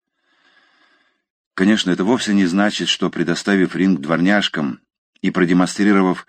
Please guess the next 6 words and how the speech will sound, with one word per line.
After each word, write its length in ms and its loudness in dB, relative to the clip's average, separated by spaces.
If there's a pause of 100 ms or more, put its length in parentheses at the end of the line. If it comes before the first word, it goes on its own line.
(100)
что 240 -6
каждая 560 0
из 260 -4
них 240 -2
по-своему 560 0
красива, 640 -4